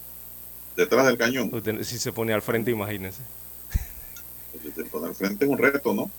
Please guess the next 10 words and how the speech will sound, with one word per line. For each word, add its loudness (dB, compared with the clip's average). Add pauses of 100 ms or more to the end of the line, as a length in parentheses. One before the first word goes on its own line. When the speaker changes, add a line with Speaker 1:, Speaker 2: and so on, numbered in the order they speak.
(100)
Speaker 2:
<laughs> 0 (800)
Se -2
lo 0
lleva 6 (500)
la -6
bala. 8
Speaker 1:
Dispare 8
si 4
se 6
atreve. 8